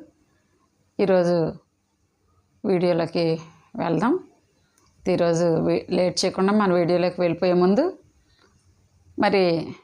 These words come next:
ఇంకా ఎవరైనా మన ఛానల్ సబ్స్క్రైబ్ చేసుకోకపోతే తప్పనిసరిగా సబ్స్క్రైబ్ చేసుకోండి. ఎందుకంటే ఎన్నో విలువైన విషయాలు,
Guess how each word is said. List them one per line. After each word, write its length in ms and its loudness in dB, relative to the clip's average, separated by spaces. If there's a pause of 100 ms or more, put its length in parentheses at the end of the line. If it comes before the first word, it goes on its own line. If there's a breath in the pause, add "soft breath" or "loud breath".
(180)
ఇంకా 220 -2
ఎవరైనా 420 2
మన 240 0
ఛానల్ 380 0
సబ్స్క్రైబ్ 600 -2
చేసుకోకపోతే 720 -2 (600 soft breath)
తప్పనిసరిగా 540 -2
సబ్స్క్రైబ్ 640 -4
చేసుకోండి. 460 0
ఎందుకంటే 580 0
ఎన్నో 240 2
విలువైన 420 2
విషయాలు, 400 -4